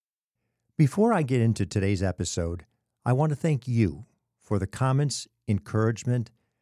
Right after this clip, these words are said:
and excitement for the podcast. I think the information we're going to share and the stories you're going to hear are going to prove to be real assets for all of us as we learn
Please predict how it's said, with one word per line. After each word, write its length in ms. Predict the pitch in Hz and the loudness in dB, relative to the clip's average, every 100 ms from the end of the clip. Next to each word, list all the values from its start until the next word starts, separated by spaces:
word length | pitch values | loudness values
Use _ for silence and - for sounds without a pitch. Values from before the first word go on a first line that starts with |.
| _ _ | _ _
and 120 | - 113 | -2 -2
excitement 680 | - - 131 - 87 80 - _ _ _ | -2 -2 -2 -2 -6 -6 -12 _ _ _
for 180 | - 104 | -6 -4
the 100 | 95 | -4
podcast. 760 | - 90 78 85 78 - - - _ _ _ _ | -2 -4 -4 -10 -12 -12 -14 -18 _ _ _ _
I 100 | - | -6
think 240 | 98 113 98 | -2 -2 0
the 140 | 101 | 0
information 680 | 110 98 104 120 113 147 123 | 0 0 0 0 -2 -2 -2
we're 140 | 110 | -2
going 280 | 87 107 101 | -2 -2 -2
to 120 | - | -4
share 580 | 87 - 110 110 110 110 _ _ _ _ _ | -10 -4 -2 0 -2 -6 _ _ _ _ _
and 120 | 104 92 | -2 -2
the 60 | |
stories 500 | 87 - 110 113 113 | -2 -2 0 2 0
you're 140 | 110 107 | -2 -2
going 260 | 101 104 | -2 -2
to 140 | 101 101 | -4 -10
hear 560 | - 120 90 82 78 - _ _ _ _ | -6 -2 -2 -2 -8 -12 _ _ _ _
are 60 | 107 | 0
going 240 | 107 120 | 2 2
to 100 | 113 | 0
prove 360 | 117 - 98 85 | -8 -2 -2 -2
to 80 | 90 | -4
be 160 | 87 | -4
real 280 | 85 107 107 - | 0 0 0 -2
assets 680 | 104 90 - 82 - - - | -4 -2 -4 -6 -6 -12 -8
for 160 | 104 - | -6 -2
all 240 | 120 110 | 0 2
of 140 | 90 | 0
us 320 | 87 82 - - - | -4 -6 -10 -10 -2
as 200 | 107 98 | -2 0
we 140 | 95 | -4
learn 540 | 87 90 101 104 110 | -4 -2 0 0 -2